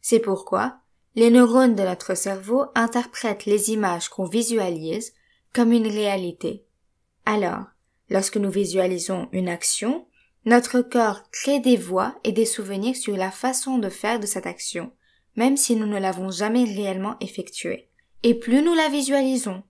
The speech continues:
mieux nous perfectionnons non seulement l'aspect mental de la tâche, mais aussi l'aspect physique. Si nous souhaitons augmenter la probabilité d'atteindre nos objectifs et nos rêves, la visualisation des objectifs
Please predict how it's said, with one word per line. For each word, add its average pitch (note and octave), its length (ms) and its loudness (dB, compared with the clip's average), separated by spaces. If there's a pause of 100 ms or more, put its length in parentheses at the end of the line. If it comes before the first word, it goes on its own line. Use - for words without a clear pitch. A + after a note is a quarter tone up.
(360)
mieux A#3+ 200 6
nous A#3 120 4
perfectionnons G#3+ 840 -4
non A3 260 2
seulement B3 420 2
l'aspect G3 420 -4
mental G#3+ 480 -2
de F3 80 -4
la E3+ 160 -4
tâche, F3+ 500 -8 (500)
mais G#3 320 2
aussi F3 420 -4 (400)
l'aspect G3 380 0
physique. - 720 -8 (880)
Si - 240 4
nous A3 120 2
souhaitons A3+ 680 2
augmenter A3+ 640 2
la G3 100 0
probabilité A3 760 0
d'atteindre G#3 600 0
nos F#3+ 180 -4
objectifs F3 640 -8
et A#3+ 80 2
nos A#3+ 140 4
rêves, F3+ 440 -8 (540)
la G#3+ 140 4
visualisation G3+ 1000 0 (120)
des A#3 220 4
objectifs A3+ 640 -2